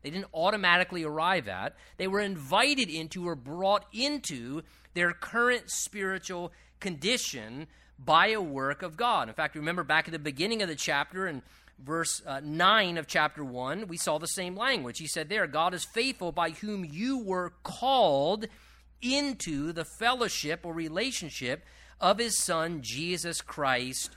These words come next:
our Lord." In other words, the Bible teaches that we, each one of us as human beings, descending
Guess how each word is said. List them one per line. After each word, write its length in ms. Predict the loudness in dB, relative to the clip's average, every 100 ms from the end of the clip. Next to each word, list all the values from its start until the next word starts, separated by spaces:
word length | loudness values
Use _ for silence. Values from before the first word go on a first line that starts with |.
| -20 -20 -16 0
our 300 | 4 6 4
Lord." 640 | 0 -4 -2 -2 -2 -4
In 100 | -4
other 100 | 0
words, 200 | 0 0
the 80 | 0
Bible 400 | 4 4 4 -2
teaches 720 | -2 -4 -2 -4 -8 -8 -4
that 280 | -2 -2 -4
we, 560 | -4 -2 -2 -8 -12 -14 _ _ -2
each 280 | -2 0 -2
one 240 | 0 0
of 100 | 0
us 180 | -4 -6
as 140 | -10
human 220 | -8 -10
beings, 340 | -10 -8 -8 -8
descending 1040 | -4 -2 2 2 2 -2 -6 -6 -6